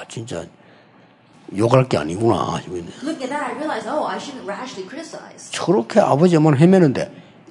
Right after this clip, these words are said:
Speaker 1: 렘넌트들이 말이요, 자기들 거 다 준비하고 막 지가 노력하고 어떤 아이는 좀 아르바이트 해가지고 공부하고 이러는 거예요.
Speaker 2: Their fathers are struggling so hard just to make a living, but these kids, you know, they're getting strength on their own. Some of them are even taking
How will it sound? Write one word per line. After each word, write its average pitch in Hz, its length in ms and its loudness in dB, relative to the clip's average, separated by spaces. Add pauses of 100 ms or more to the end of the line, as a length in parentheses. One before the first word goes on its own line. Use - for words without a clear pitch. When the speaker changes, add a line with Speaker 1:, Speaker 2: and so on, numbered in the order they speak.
(100)
Speaker 1:
렘넌트들이 160 720 6
말이요, 98 440 -4 (300)
자기들 123 480 -2
거 123 120 -4
다 - 120 -8 (460)
준비하고 123 500 -2
막 131 80 -6
지가 123 380 -8
노력하고 139 580 2 (360)
어떤 113 260 4
아이는 151 280 4
좀 139 160 -2 (200)
아르바이트 143 720 2
해가지고 143 300 0
공부하고 123 440 -2 (400)
이러는 247 260 8
거예요. 117 420 2
Speaker 2:
Their 330 100 -4
fathers 302 360 -6
are 220 80 -10
struggling 262 360 -10
so 247 160 -10
hard 254 160 -10
just 226 160 -12
to 247 40 -12
make 226 120 -12
a 190 80 -10
living, 226 240 -12
but - 80 -10
these 233 160 -16
kids, 320 280 -10
you 220 40 -10
know, 214 80 -10
they're 196 120 -8
getting 208 200 -14
strength 254 240 -12
on 220 80 -14
their 196 160 -10
own. 277 160 -6 (160)
Some 285 200 -8
of 311 80 -10
them 285 80 -8
are - 40 -8
even 220 160 -12
taking 226 160 -16